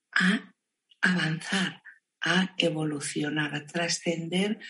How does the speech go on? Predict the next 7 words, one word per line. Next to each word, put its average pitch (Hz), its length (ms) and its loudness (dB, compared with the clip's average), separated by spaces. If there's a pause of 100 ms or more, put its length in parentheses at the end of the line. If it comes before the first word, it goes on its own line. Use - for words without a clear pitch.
(260)
toda 175 280 2
esta 170 300 -2
oscuridad 165 600 -2
que - 120 -6
acumuláis 156 840 -2 (280)
la 156 100 -4
mayoría 147 720 -2